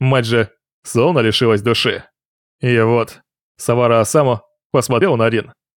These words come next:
Ее добрая старшая сестра, которая была на три года старше. Этот мужчина похитил, изнасиловал и убил семнадцатилетнюю Такамина Юки. Зло в человеческой шкуре, глядя на Рин,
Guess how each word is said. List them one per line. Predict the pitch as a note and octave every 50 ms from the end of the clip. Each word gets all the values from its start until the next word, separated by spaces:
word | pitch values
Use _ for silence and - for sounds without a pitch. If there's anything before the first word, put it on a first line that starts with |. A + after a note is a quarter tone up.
| _ _ _ _
Ее | - B2+ A#2+ A#2 A2+
добрая | G#2 B2 B2 A2 A#2 A2+ A2
старшая | G2+ - C3 A#2+ A2 - - A2+
сестра, | G#2+ - A#2+ G#2+ - B2 B2 A#2+ A2 - _ _ _ _ _ _ _
которая | - B2 A#2+ - G3+ A3 G3 D3
была | B2+ B2 A#2+ A#2
на | A#2
три | - A#2+ A#2+
года | A2+ A#2 G#2+ A2+
старше. | A2+ - - C#3 A#2+ G2+ - - - - - - _ _ _ _ _ _ _ _ _
Этот | G#3+ F#3+ E3+ -
мужчина | D#3 C#3+ - D#3 C#3 B2
похитил, | - - A#2 - - C#3 B2 B2+ A2+ G#2 - _ _ _ -
изнасиловал | F3+ D3+ C3 A#2+ A2+ G#2+ - C#3+ C#3 B2 A#2 A2+ A2 G#2+ G2+ - _ _ _ _ -
и | F#3+
убил | D#3 C3+ B2 A#2 C3+ C3+ A#2+ - - _ _ _ _ _ _
семнадцатилетнюю | - D3 C3+ B2+ A#2 - A#2+ - A#2 A#2 D3+ D#3 - C3+ B2 B2 A2+ - _ _ _ _ _
Такамина | - C3 - - B2+ A#2 A#2 A2 A2
Юки. | A2+ B2 B2+ A#2 - - G#2+ A#2 - _ _ _ _ _ _ _ _ _ _
Зло | - B2 A#2 A2+ A#2+ A#2 A2
в | G#2
человеческой | - B2+ A#2 A2+ G#2 A2+ A2 - B2 A#2
шкуре, | A2 - - C#3+ C3 A#2 A2+ G#2+ - _ _ _ _ _ _ _ _
глядя | C#3 C#3+ F3+ G3 E3 C3+
на | B2 A#2+ A#2
Рин, | B2 A#2 G#2+